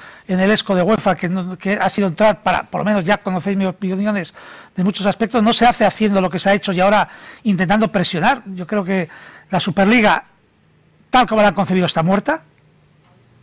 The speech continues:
La, una Superliga sin los equipos ingleses, sin los equipos alemanes, sin los equipos franceses, ya es un torneo binación, si llega a estar, pero en Italia se están borrando también. Está muerta, se-, que sean realistas. El tocar la puerta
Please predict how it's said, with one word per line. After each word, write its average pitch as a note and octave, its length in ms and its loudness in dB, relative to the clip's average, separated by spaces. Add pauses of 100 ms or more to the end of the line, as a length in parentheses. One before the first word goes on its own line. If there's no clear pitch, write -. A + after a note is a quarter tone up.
(520)
La, - 140 -6 (100)
una C4 180 2
Superliga G3+ 480 0
sin G#3+ 160 -2
los G3 100 0
equipos G3 380 -4
ingleses, F#3 380 -2
sin F#3 100 -6
los F3 100 -6
equipos F#3+ 300 -6
alemanes, F#3+ 480 -2 (300)
sin G#3+ 140 -2
los G3+ 180 0
equipos G#3+ 440 -4 (100)
franceses, G3 640 -2 (400)
ya A#3 260 0
es A#3+ 140 -2
un G#3 80 -2
torneo G#3+ 320 4
binación, G#3+ 1300 2
si G3 140 -8
llega F3+ 180 -2
a F3 40 0
estar, B3+ 300 0 (280)
pero F3+ 140 -4
en F3+ 60 0
Italia G#3+ 300 2
se E3 80 -4
están G3 200 0
borrando F#3+ 360 2
también. F#3 340 0 (580)
Está G#3+ 200 0
muerta, G#3+ 320 2
se-, A3+ 120 -10
que F3 140 -6
sean A#3 300 0
realistas. G3 500 0
El D#3+ 200 -4
tocar G#3 280 0
la A#3 140 2
puerta G#3+ 420 2